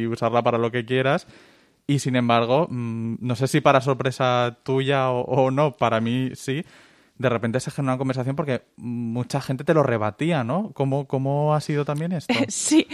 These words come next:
Speaker 2: bueno, creo que aquí hay una, un concepto importante que es, eh, simplificar el mensaje de alguna forma, porque es verdad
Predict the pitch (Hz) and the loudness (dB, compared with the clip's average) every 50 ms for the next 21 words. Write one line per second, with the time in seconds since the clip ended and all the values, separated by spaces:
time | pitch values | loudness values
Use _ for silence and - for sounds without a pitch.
0 | 339 320 254 - 240 240 294 - - 220 247 - - 330 294 - 285 269 285 - | -8 -8 -4 -2 2 2 2 2 2 0 0 0 0 -4 -2 -2 -4 -4 -4 -4
1 | - _ _ - 220 233 247 269 285 277 269 277 262 254 - - _ _ - - | -6 _ _ -2 -2 0 0 0 0 0 2 2 0 0 -2 -6 _ _ -20 -20
2 | _ _ _ _ 226 233 233 233 240 - 240 233 240 240 214 - 240 226 214 208 | _ _ _ _ -2 0 2 2 2 0 0 0 0 -2 0 0 -2 0 0 -2
3 | - - 240 240 208 196 180 - - 190 190 190 - - - - _ _ _ - | 0 0 0 0 0 -2 -4 -4 -4 -4 -4 -4 -6 -12 -16 -18 _ _ _ -4
4 | 196 196 185 - 208 175 196 202 - 214 185 - 190 190 226 262 247 226 220 202 | -2 -2 0 -2 -2 -2 -2 -4 -4 -4 -4 -4 -4 -2 -2 -2 -2 -2 -2 -2
5 | - 226 226 - - 202 196 190 185 185 185 185 185 - - 220 233 226 196 185 | 0 -2 0 0 0 -2 -2 -2 -2 -2 -2 -4 -4 -4 -2 -2 -2 -2 -2 -4
6 | - 196 160 196 185 190 202 190 190 180 202 196 - | -4 -4 -4 -4 -4 -2 -2 -2 0 0 0 -2 -2